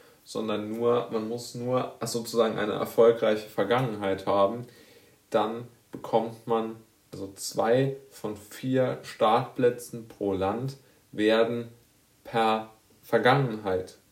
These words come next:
so gesa-, sozusagen zugesagt und nicht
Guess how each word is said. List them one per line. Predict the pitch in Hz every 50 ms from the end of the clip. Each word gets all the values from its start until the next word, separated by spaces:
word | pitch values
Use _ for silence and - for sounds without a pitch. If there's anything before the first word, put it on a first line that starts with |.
| _ _ _ _ _ _ -
so | - - 98 98
gesa-, | 98 101 92 98 92 - - -
sozusagen | - - 101 98 - - 98 95 98 95 98 98 95 - -
zugesagt | - - - 127 120 113 117 117 107 113 107 110 110 - - - -
und | - 110 104 104
nicht | 110 120 123 123 - -